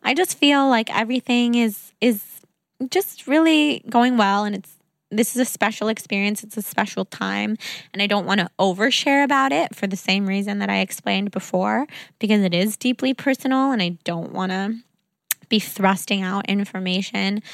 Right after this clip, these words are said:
to a space that's not entirely pure and positive and good and high vibe. So we'll see. I'm gonna play around with the way that I share about this and the way that I talk about it. And probably at some point I will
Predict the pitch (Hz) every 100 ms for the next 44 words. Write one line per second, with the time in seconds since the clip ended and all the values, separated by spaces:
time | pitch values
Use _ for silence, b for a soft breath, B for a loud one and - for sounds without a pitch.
0 | B B - - 208 185 190 196 - -
1 | 180 185 - 190 - - - - 226 233
2 | - - 277 277 285 277 277 277 277 277
3 | b b b _ _ - 285 269 262 247
4 | - 240 240 240 233 233 226 196 196 -
5 | - 233 220 208 226 214 202 208 220 220
6 | 202 202 202 202 B B B - - 220
7 | 202 208 - 262 285 - 311 190 185 214
8 | - 220 208 190 196 185 - 180 180 175
9 | 175 185 - 277 262 254 240 247 247 196
10 | 175 175 180 185 - - 226 208 202 185
11 | 202 - 202 196 185 175 - 214 226 -
12 | 180 185 B B B - 196 208 185 180
13 | 190 196